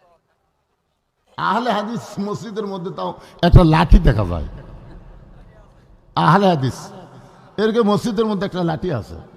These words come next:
সেই ভোমা লাঠি একটা, সেই রকম মোটা লাঠি। তা আমি একজনকে বললাম, "কে রে ভাই, লাঠি কেন?" কয়, "হুজুর, আপনি আলেম মানুষ, জানেন না, আমাদের ইমাম জুমার দিনে এই লাঠি হাতত নিয়ে খুতবা দেয়।"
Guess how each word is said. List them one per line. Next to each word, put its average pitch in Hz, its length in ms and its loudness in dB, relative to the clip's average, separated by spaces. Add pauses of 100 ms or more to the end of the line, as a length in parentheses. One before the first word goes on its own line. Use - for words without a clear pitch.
(200)
সেই 254 360 -8
ভোমা 180 420 -4
লাঠি 127 300 -10
একটা, 92 300 -18
সেই 202 180 -6
রকম 156 240 -12
মোটা 117 240 -12
লাঠি। - 380 -20 (1400)
তা 170 80 -10
আমি 202 140 -8
একজনকে 190 380 -6
বললাম, 180 360 -10
"কে 175 160 -10
রে 170 80 -12
ভাই, 135 160 -8
লাঠি 151 300 -10
কেন?" 117 320 -12 (500)
কয়, 160 120 -6
"হুজুর, 175 280 -6
আপনি 160 180 -10
আলেম 165 320 -8
মানুষ, 151 240 -8
জানেন 143 220 -10
না, 151 340 -8 (960)
আমাদের 214 380 6
ইমাম 214 360 6
জুমার 190 360 4
দিনে 226 300 0 (320)
এই 185 140 0
লাঠি 180 400 -2
হাতত 160 400 -4
নিয়ে 202 140 -6
খুতবা 139 340 -6
দেয়।" 95 180 -12